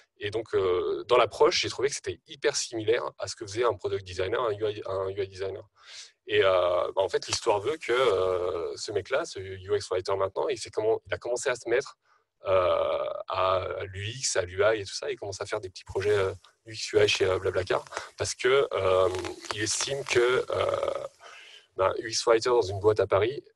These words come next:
il y a trois postes. Euh, U X designer, enfin, c'est, il y a, elles, les, elles sont rares les boîtes en tout cas qui ont besoin de, de, qui sont si grosses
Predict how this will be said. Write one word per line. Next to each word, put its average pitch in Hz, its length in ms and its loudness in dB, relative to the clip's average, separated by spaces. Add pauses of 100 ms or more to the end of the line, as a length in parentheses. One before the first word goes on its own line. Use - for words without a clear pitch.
(120)
il - 100 -10
y - 60 -4
a - 240 -2
trois 113 200 4
postes. - 320 -2 (260)
Euh, 98 440 -4
U 110 200 -8
X 104 120 -8
designer, 110 520 6 (320)
enfin, 101 180 6 (440)
c'est, - 480 0
il 117 100 -2
y 117 60 4
a, 117 120 4
elles, 127 200 0
les, 127 160 2 (140)
elles 113 100 4
sont 127 160 4
rares 131 240 6
les 101 140 -4
boîtes 98 280 2
en 101 100 0
tout - 120 -10
cas 107 100 0
qui - 180 -10
ont 98 100 2
besoin 107 320 6
de, 92 320 0
de, - 440 -6
qui - 100 -6
sont 101 120 -4
si - 480 -6
grosses 127 500 2